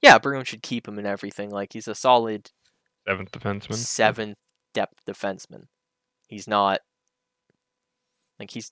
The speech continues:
Speaker 1: <laughs> he's not really enough to be
Speaker 2: He's
Speaker 1: playing
Speaker 2: no Charlie McAvoy. <laughs>
Speaker 1: Well, okay, yeah, no one is, but,
Speaker 2: <laughs>
Speaker 1: uh, <laughs> I don't know. It's like, on the bottom pair, he's, like, that's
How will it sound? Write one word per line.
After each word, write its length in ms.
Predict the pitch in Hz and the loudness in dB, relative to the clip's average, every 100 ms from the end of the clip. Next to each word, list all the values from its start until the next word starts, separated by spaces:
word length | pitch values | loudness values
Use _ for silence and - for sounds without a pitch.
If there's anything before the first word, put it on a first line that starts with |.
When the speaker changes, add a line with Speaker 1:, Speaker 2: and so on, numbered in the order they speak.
| - | -18
Speaker 1:
<laughs> 1040 | - - - _ - - - - _ _ | -20 -20 -20 _ -20 -20 -20 -20 _ _
he's 160 | 208 202 | -6 2
not 320 | 226 196 160 | 6 6 4
really 420 | 160 160 151 139 - _ _ _ _ _ _ - | -2 -2 -4 -8 -14 _ _ _ _ _ _ -10
enough 380 | 135 123 120 - | 2 4 4 -2
to 100 | 117 | -8
be 80 | 113 | -4
Speaker 2:
He's 80 | 101 | 2
Speaker 1:
playing 260 | 117 113 | 6 6
Speaker 2:
no 40 | - | 8
Charlie 360 | 123 113 110 | 8 8 6
McAvoy. 680 | 104 101 98 104 - 85 78 - - | 4 2 0 -2 -6 -6 -6 -8 -10
<laughs> 100 | - | -2
Speaker 1:
Well, 180 | 90 | 0
okay, 240 | 101 - - | 0 -4 -2
yeah, 260 | 101 90 95 | 0 0 4
no 180 | 139 | 6
one 220 | 127 107 87 | 6 4 0
is, 260 | 98 - - | -8 -10 -2
but, 320 | 104 95 95 - - | 0 0 -2 -4 -2
Speaker 2:
<laughs> 200 | 110 - | -2 -2
Speaker 1:
uh, 340 | 101 92 104 127 139 - 147 _ _ _ | -2 0 -2 -6 -14 -18 -20 _ _ _
<laughs> 580 | _ _ _ _ _ - | _ _ _ _ _ 0
I 100 | 117 | 2
don't 160 | 104 87 | 2 -2
know. 100 | 87 | -8
It's 120 | - | -6
like, 240 | 101 - _ - | -6 -6 _ 2
on 160 | 139 | 4
the 80 | 160 | 4
bottom 360 | 123 120 135 139 | 6 6 4 0
pair, 460 | 139 139 143 139 - _ _ _ _ _ | 0 0 0 -4 -12 _ _ _ _ _
he's, 480 | 131 120 110 - - _ _ | -14 -12 -12 -16 -18 _ _
like, 140 | - - _ _ _ | -12 -12 _ _ _
that's 300 | 107 110 - | 2 2 0